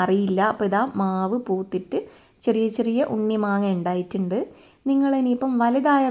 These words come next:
മാങ്ങയുടെ വീഡിയോ കാണുന്ന സമയത്ത് പറയാം. വീഡിയോയിൽ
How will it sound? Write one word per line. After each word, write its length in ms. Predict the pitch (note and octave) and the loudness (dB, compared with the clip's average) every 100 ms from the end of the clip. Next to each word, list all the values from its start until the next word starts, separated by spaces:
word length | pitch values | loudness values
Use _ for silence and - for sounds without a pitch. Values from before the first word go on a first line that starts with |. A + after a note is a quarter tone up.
| G#3 - G3+ G3 | -2 -6 -2 0
മാങ്ങയുടെ 440 | F#3+ G3 F#3+ G#3 G3+ - F#3+ | 0 0 0 -2 -4 -6 -4
വീഡിയോ 280 | F#3 F#3+ G3 | -2 -2 -2
കാണുന്ന 280 | F3+ F3 F3+ G3+ | -2 -4 -6 -4
സമയത്ത് 320 | F#3 F3 C4+ A#3 | -4 -4 -4 0
പറയാം. 300 | F#3 F#3 - - - - _ | 2 0 -2 -10 -20 -20 _
വീഡിയോയിൽ 260 | G#3 G3+ G3+ | -2 0 0